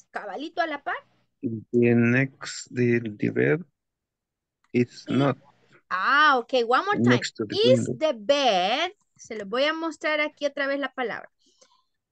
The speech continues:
Speaker 1: En lugar de decir, "Where is the bed?", acuérdense que si le pongo la W H questions, yo tengo que responder lo que me preguntan.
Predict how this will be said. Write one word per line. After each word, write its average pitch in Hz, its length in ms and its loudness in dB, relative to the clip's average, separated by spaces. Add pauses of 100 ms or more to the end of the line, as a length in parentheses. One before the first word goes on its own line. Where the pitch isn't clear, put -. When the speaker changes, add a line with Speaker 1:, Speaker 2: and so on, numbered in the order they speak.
(1300)
Speaker 1:
En 269 140 -2
lugar 269 260 0
de 339 80 2
decir, 349 320 -2
"Where 359 360 2
is 440 120 -2
the 403 180 -6
bed?", 302 300 0
acuérdense 320 600 -4
que 277 120 -8
si 277 160 -8
le 254 100 -4
pongo 339 300 -2
la 349 140 0
W 320 360 -2
H 330 240 -8
questions, 403 420 -4
yo 277 160 -2
tengo 330 300 -4
que 311 180 -2
responder 269 640 -2 (720)
lo 285 180 2
que 294 120 0
me 285 100 0
preguntan. 240 680 -6